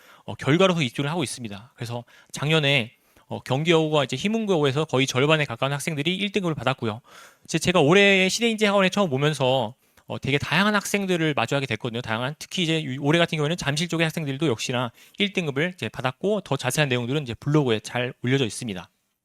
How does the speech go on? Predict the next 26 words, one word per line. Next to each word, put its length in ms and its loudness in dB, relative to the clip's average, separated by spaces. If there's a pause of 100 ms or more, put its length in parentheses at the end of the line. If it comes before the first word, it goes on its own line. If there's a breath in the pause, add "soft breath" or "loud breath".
(880 loud breath)
자, 100 2
이러한 340 6
실력이 380 2
있었던 320 0
이유가 480 -2 (200)
이제 280 -4 (260)
시대인재 400 0
재수 320 0
종합반 400 2
쿼리가 340 2
어떤 220 4
식으로 160 0
구성이 300 0
돼 100 -4
있냐면은, 560 0 (220)
보다시피 340 2
플로우, 400 4
리바이벌, 540 2
모티프, 560 -2
엣지로 380 2
구성이 280 -4
돼 80 -6
있는데, 420 -4 (360 soft breath)
사실 280 0
여기서 280 4
이제 220 0